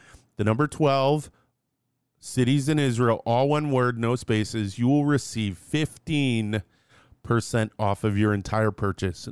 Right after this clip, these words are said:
No lie. It's awesome. Um, so again, visit W W W makolet online and order today. And definitely, definitely do that. I do that. Um, I order stuff. Plus, on top of that, they send me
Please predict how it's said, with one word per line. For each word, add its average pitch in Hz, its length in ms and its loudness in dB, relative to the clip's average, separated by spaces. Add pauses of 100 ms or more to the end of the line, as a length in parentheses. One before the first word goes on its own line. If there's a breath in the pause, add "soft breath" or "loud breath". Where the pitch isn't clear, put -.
No 113 380 -2
lie. 101 460 2 (260)
It's - 180 -12 (140)
awesome. 117 560 -2 (460 loud breath)
Um, 123 560 2
so - 180 0
again, 160 340 -2 (720)
visit 131 640 0
W 135 320 2
W 175 320 0
W 131 380 0
makolet 131 500 -2
online 131 560 -2 (100)
and 123 220 -8
order 131 260 -2
today. 120 420 -2
And 95 180 -12
definitely, 131 560 0 (100)
definitely 147 500 0
do 120 200 0
that. 135 260 0 (120)
I 131 200 0
do 135 220 2
that. 127 320 2 (420 loud breath)
Um, 107 360 4
I 110 120 2
order 127 240 2
stuff. 123 320 -2
Plus, 165 320 0
on 131 100 -2
top 139 220 -2
of 151 120 0
that, 151 200 0
they 165 180 4
send 131 480 0
me 120 540 2